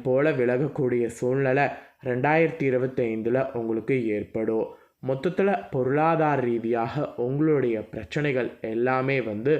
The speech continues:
புதிய ஆண்டுல உங்க ராசிக்கு சால்வ் ஆக போகுது. அதே போல உடல் ரீதியான பிரச்சனைகள் பார்த்தீங்கன்னு வச்சுக்கோங்களேன், பலர் மாட்டிக்கொண்டிருப்பீங்க. மருத்துவரிடம் வைத்தியம் பார்த்தால் ஒன்றுமே இல்லை என்று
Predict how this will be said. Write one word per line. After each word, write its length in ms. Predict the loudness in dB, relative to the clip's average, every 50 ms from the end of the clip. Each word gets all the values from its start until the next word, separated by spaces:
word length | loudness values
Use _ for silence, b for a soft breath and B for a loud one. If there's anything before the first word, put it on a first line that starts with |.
| 0 B B B B B _ -6 -2
புதிய 260 | -2 0 2 2 2 2 2 0
ஆண்டுல 280 | 0 0 0 2 2 2 0 0
உங்க 160 | -2 -4 -4 -2 -2
ராசிக்கு 480 | -2 -2 -2 -2 -6 -6 -4 -2 -2 -2 -2 -4 -8 -6
சால்வ் 340 | -6 -4 -4 -4 -4 -4 -4 -4
ஆக 200 | -4 -6 -8 -8 -6 -2
போகுது. 300 | -2 0 0 2 0 0 0 -4 -8 b b b b b b b b
அதே 260 | -2 0 2 2 2 2 2 0
போல 280 | 0 2 2 2 0 0 -4 -8 -16 _ _ _ -6 -2
உடல் 260 | 0 2 2 4 4
ரீதியான 580 | 4 4 4 4 4 4 4 4 2 2 0 0 0
பிரச்சனைகள் 680 | 0 -2 -2 -2 0 0 2 2 2 2 2 0 0 0
பார்த்தீங்கன்னு 440 | -2 -2 -2 -2 -2 -2 -2 -2
வச்சுக்கோங்களேன், 500 | -4 -4 -6 -6 -4 -2 0 0 -2 -2 -4 -4
பலர் 300 | -2 0 2 2 2 0 0
மாட்டிக்கொண்டிருப்பீங்க. 1040 | 0 -2 -2 -2 -2 -4 -6 -4 -4 -6 -4 -4 -4 -4 -4 -6 -6 -6 -4 -2 -2 -2 -2 -4 -6 B B B B B B B B
மருத்துவரிடம் 920 | -6 -4 -2 -2 -2 0 2 2 2 4 4 4 2 2 2 0 0 -2
வைத்தியம் 560 | -2 0 0 0 -2 -2 -2 0 0 -2 -2
பார்த்தால் 460 | -2 -2 -2 -2 -2 -2 0 0 0 -2
ஒன்றுமே 640 | -4 -4 -4 -4 -2 0 0 2 4 4 4 2 2
இல்லை 360 | 0 0 2 2 4 4 2
என்று 240 | 2 0 0 -2